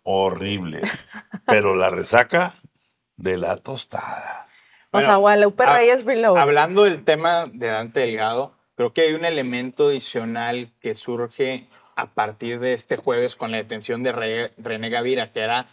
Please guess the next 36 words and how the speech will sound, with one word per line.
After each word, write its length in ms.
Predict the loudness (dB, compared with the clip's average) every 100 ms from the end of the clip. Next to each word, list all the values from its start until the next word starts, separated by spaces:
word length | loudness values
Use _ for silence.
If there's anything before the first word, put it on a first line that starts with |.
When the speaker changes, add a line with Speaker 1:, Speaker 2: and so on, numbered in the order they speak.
| _ _
Speaker 3:
el 160 | -10 -4
dire-, 180 | -4 -4
el 100 | -6
entonces 320 | -6 -4 2
Speaker 1:
Segalmex. 240 | 2 2 0
Speaker 3:
director 160 | 0
de 80 | -2
administración 760 | -2 -6 -6 -8 -8 -4 -4 -4
de 80 | -6
Segalmex, 560 | -4 -6 -6 -8 -12 _ _ _ -2
a, 320 | 2 2 0 -2
a 80 | -2
quien 240 | -4 -2
la 100 | -2
Fiscalía 440 | -4 -4 -2 -2
General 260 | -2 -4 -2
de 100 | 0
la 100 | -2
República 420 | -2 -4 -2 -4
señala 480 | -6 -8 -6 -4 -4
como 220 | -6 -6
el 140 | -6 -6
gran 320 | -4 -4 -4
operador 500 | -6 -6 -4 -4 -4
de 100 | -4
este 200 | -4 -4
desfalco 560 | -4 -4 -6 -6 -8 -8
que 100 | -8
ya 80 | -8
alcanza 380 | -8 -10 -6
los 140 | -6 -6
veinte 340 | -8 -10 -12
mil 280 | -10 -8 -8
millones 420 | -6 -6 -8 -10
de 100 | -8
pesos. 420 | -4 -4 -4 -16